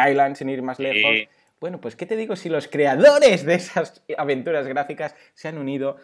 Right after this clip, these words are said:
Speaker 1: para sacar una nueva, nueva, inédita aventura gráfica en, para, en crowdfunding, evidentemente, llamada Thimbleweed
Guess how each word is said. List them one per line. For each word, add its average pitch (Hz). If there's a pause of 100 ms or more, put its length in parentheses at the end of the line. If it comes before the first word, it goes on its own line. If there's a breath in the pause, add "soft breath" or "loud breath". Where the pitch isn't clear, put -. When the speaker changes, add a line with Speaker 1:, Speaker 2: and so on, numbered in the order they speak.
(120 loud breath)
Speaker 1:
para 123
sacar 143
una 160
nueva, 147 (260)
nueva, 143
inédita 127 (200 soft breath)
aventura 117
gráfica 117 (380 loud breath)
en, 135
para, 120
en 113
crowdfunding, 123
evidentemente, 113
llamada 110
Thimbleweed 123